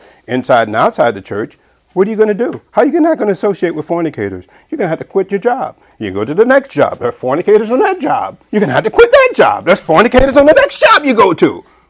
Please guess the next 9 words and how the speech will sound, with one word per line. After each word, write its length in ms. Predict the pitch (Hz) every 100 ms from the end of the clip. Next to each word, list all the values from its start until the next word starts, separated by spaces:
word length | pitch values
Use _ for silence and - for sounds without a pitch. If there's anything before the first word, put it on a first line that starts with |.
| -
Where 140 | 294
are 40 | 370
you 60 |
gonna 200 | 339 403
go? 520 | 427 587 587 539 - _ _ _ _ _ _ _ _ _ _ _ _ _ _ _ _ _ _ _ _ 320 208 -
<laughs> 20 |
Notice 320 | 277 269 202 196
he 100 | 151
says, 400 | - - 139